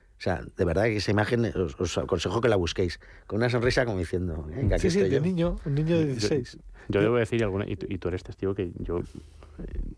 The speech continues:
Speaker 3: yo no, nunca pensaba que fuera a llegar a esto,
Speaker 2: Pero
Speaker 3: ¿no?
Speaker 2: eso,
Speaker 3: Me,
Speaker 2: Willy,
Speaker 3: me parecía un buen jugador, pero, eh,
Speaker 2: Willy, es un
Speaker 3: es,
Speaker 2: poquito por lo
Speaker 3: es,
Speaker 2: que ha
Speaker 3: es
Speaker 2: dicho,
Speaker 3: impresionante.
Speaker 2: que, quería,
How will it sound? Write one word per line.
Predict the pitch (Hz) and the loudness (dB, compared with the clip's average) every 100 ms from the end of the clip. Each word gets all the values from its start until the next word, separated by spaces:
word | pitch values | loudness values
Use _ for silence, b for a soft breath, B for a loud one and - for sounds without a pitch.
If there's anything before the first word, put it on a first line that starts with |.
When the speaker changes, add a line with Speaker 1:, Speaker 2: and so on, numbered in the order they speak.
| - - | -12 -8
Speaker 3:
yo | - | -4
no, | 107 | -4
nunca | 104 101 117 | 0 0 0
pensaba | 117 92 95 113 | -2 -2 -2 -2
que | 101 | -2
fuera | 95 95 92 | -2 -2 -2
a | |
llegar | 95 104 - B B B B B B - - | -2 -4 -6 B B B B B B -20 -8
a | - 190 | 0 4
esto, | - - | 4 6
Speaker 2:
Pero | 147 | 4
Speaker 3:
¿no? | 135 | 4
Speaker 2:
eso, | - 170 | 2 2
Speaker 3:
Me, | 113 | 2
Speaker 2:
Willy, | - 143 107 | 2 4 4
Speaker 3:
me | 113 | 4
parecía | 113 110 175 | 2 2 4
un | 185 | 4
buen | 151 | 2
jugador, | 156 113 73 180 175 | 0 -2 0 2 2
pero, | - 110 110 - - - | 2 2 0 -4 -14 -12
eh, | - | 0
Speaker 2:
Willy, | 160 165 | 2 4
es | 151 | 2
un | 175 | 0
Speaker 3:
es, | |
Speaker 2:
poquito | 170 170 180 196 | 2 0 2 0
por | 175 | 2
lo | 156 | 2
Speaker 3:
es, | |
Speaker 2:
que | 160 | 2
ha | |
Speaker 3:
es | 170 | 2
Speaker 2:
dicho, | 175 | 4
Speaker 3:
impresionante. | 175 190 139 92 113 143 - | 4 2 2 0 0 0 -4
Speaker 2:
que, | - 160 | -10 -4
quería, | 151 139 165 180 | 0 2 2 2